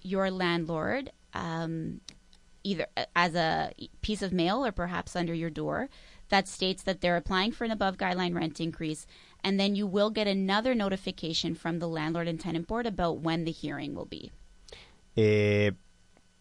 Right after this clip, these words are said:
Speaker 2: that means the board will also inform me, because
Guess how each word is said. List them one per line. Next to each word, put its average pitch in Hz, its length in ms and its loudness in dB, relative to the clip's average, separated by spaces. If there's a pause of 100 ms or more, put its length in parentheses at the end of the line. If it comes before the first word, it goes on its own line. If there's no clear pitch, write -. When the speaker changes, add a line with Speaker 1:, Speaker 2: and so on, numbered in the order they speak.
(140)
Speaker 2:
that 113 220 4
means 113 560 8 (600)
the 104 180 2
board 104 560 12
will 95 140 4
also 101 340 4
inform 95 420 4
me, 92 220 4
because 87 300 0